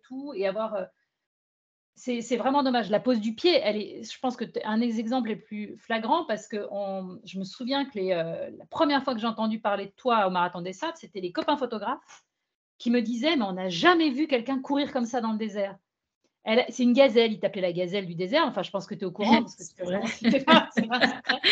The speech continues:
Speaker 2: On m'appelait
Speaker 1: Et c'est
Speaker 2: même dès le premier, euh, Rasta Gazelle, parce que
Speaker 1: Ah, mais
Speaker 2: j'avais
Speaker 1: ouais, non, mais
Speaker 2: écrit Rasta
Speaker 1: et
Speaker 2: et
Speaker 1: c'était un
Speaker 2: c'était assez drôle, ouais.
Speaker 1: et c'était un truc de fou de te voir courir, parce que j'ai aussi la chance de, bah, bah,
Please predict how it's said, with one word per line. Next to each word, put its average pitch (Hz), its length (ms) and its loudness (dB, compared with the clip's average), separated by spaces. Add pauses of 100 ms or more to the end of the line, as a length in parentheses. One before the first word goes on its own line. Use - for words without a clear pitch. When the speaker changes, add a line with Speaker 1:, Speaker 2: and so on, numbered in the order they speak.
(300)
Speaker 2:
On 247 120 4
m'appelait 247 320 8
Speaker 1:
Et - 40 6
c'est 262 120 8 (120)
Speaker 2:
même 269 120 -6
dès 254 140 -6
le - 80 -20 (100)
premier, 240 560 4
euh, 214 140 4
Rasta 240 420 2
Gazelle, 208 480 0
parce 208 280 -6
que 220 100 0
Speaker 1:
Ah, 262 240 8
mais 349 100 6
Speaker 2:
j'avais 381 40 8
Speaker 1:
ouais, 427 180 8
non, 254 140 6
mais 233 120 -2
Speaker 2:
écrit 269 160 0
Rasta 254 640 4
Speaker 1:
et 247 40 4
Speaker 2:
et 233 40 0
Speaker 1:
c'était 330 140 -2
un 226 40 -2
Speaker 2:
c'était 247 140 -4
assez 254 260 -2
drôle, 214 360 0
ouais. 202 180 0 (380)
Speaker 1:
et 277 80 -2
c'était 277 320 -6
un 294 140 2 (100)
truc 349 260 -6
de 285 160 -2
fou 349 300 -8
de 381 200 -6
te - 20 -4
voir 247 260 0
courir, 302 300 -2 (100)
parce 240 160 -4
que 254 100 -6
j'ai 226 160 -6
aussi 254 360 -8
la 214 140 -2
chance 269 380 -8
de, 196 240 -12
bah, - 80 -14
bah, 170 140 -12